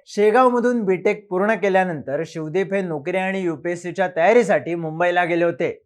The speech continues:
मुंबईत त्यांचं फ्रेंड सर्कल जमलं. याच फ्रेंड सर्कलमधून त्यांची विजय शिवतारे यांच्या कन्या ममता यांच्याशी ओळख झाली, मैत्री झाल्यानंतर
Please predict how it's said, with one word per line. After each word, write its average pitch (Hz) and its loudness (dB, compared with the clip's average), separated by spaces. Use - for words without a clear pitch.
मुंबईत 185 0
त्यांचं 190 -4
फ्रेंड 208 -2
सर्कल 208 0
जमलं. 196 2
याच 254 0
फ्रेंड 240 4
सर्कलमधून 208 0
त्यांची 190 -4
विजय 170 0
शिवतारे 190 0
यांच्या 165 -4
कन्या 170 -4
ममता 165 0
यांच्याशी 160 -4
ओळख 180 2
झाली, 170 0
मैत्री 151 0
झाल्यानंतर 208 4